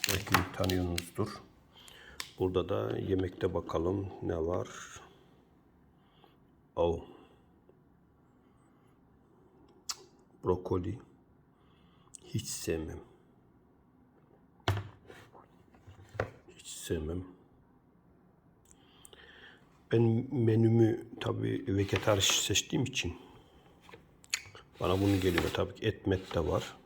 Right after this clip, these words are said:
ama ben istemediğim için bu da herhalde biraz şey usulü. Bir bakalım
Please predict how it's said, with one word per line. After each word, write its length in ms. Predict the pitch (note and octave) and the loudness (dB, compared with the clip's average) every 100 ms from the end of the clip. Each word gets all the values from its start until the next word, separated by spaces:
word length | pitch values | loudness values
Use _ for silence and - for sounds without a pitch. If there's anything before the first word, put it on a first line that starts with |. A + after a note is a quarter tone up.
| - | -10
ama 200 | F2 F2 | -4 -2
ben 80 | E2+ | -2
istemediğim 600 | F#2 - E2+ E2 E2+ D#2+ | -4 -2 0 0 -2 -6
için 320 | E2 - G#2+ - - - - - - - - | -4 -6 -6 -8 -20 -20 -20 -20 -20 -10 -6
bu 100 | F2+ | -4
da 80 | |
herhalde 380 | E2+ - E2+ F2 | -2 -4 -4 -4
biraz 520 | F2 F2 - - - - - | -4 -6 -8 -16 -18 -20 -14
şey 260 | - - F2+ | -6 -2 -2
usulü. 460 | F2+ - E2+ E2+ F2+ - - - - - _ _ _ - - - - - - - - - - _ - - - - - - - - - - - | -4 -6 -6 -6 0 0 0 -20 -20 -20 _ _ _ -20 -20 -20 -20 -20 -20 -20 -20 -20 -20 _ -20 -20 -20 -20 -4 -4 -4 -18 -20 -20 -14
Bir 140 | - | -8
bakalım 360 | F#2 - F2+ | -8 -6 -4